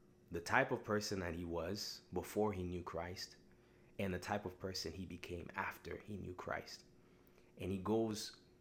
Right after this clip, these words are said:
he, he, he ex-, explains so well just how he was in such darkness. He was very prideful,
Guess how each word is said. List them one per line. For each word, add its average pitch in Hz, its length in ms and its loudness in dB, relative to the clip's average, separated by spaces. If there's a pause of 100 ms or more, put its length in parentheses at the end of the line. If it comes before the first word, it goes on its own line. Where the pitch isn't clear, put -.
(120)
he, 110 320 4
he, 110 160 2
he 104 220 0
ex-, - 340 0
explains 117 580 4
so 101 200 4
well 80 440 2
just 104 220 -2
how 76 520 2 (680)
he - 160 -4
was 95 360 0 (240)
in 95 120 -2
such - 540 0 (880)
darkness. 104 880 4 (100)
He 85 560 -4 (120)
was 82 140 -6
very 92 280 6
prideful, 107 720 2